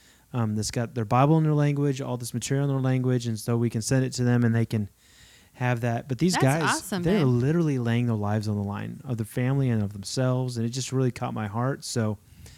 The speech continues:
Speaker 1: the money that we're raising at our youth group this year is going towards that.
Speaker 2: That's
Speaker 1: Through Speed the
Speaker 2: awesome.
Speaker 1: Light. Yeah.
Speaker 2: So if anyone's out there is interested in giving to,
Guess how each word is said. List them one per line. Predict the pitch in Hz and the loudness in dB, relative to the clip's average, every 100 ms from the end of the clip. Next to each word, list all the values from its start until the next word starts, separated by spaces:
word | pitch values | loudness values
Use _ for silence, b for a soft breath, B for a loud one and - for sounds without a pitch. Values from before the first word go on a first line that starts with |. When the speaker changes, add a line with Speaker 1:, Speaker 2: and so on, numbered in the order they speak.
| B B B - | B B B 0
Speaker 1:
the | 139 | 4
money | 151 165 | 6 6
that | 143 | 6
we're | 135 147 | 6 6
raising | 139 123 123 120 | 8 6 4 2
at | 110 | 2
our | |
youth | 110 110 | 2 2
group | - 107 | 0 -2
this | 113 98 113 | -2 -4 -4
year | 104 | -4
is | 107 | -2
going | 107 104 | -2 -2
towards | 101 107 101 | -4 -6 -6
that. | 107 110 - | -8 -8 -6
Speaker 2:
That's | 269 - | -8 -8
Speaker 1:
Through | 165 202 | -6 -6
Speed | - | -4
the | 165 | -6
Speaker 2:
awesome. | 110 | -6
Speaker 1:
Light. | 113 - | -8 -10
Yeah. | 156 110 110 - | -10 -10 -10 -12
Speaker 2:
So | - | -8
if | 226 | -2
anyone's | 277 285 247 226 | -2 -2 -2 0
out | 220 - | 0 -2
there | 220 | -6
is | 202 | -4
interested | 165 196 208 208 - 196 | -4 -6 -6 -8 -6 -8
in | 185 175 | -6 -6
giving | 180 175 180 | -6 -6 -8
to, | - - 170 160 156 | -10 -8 -8 -6 -10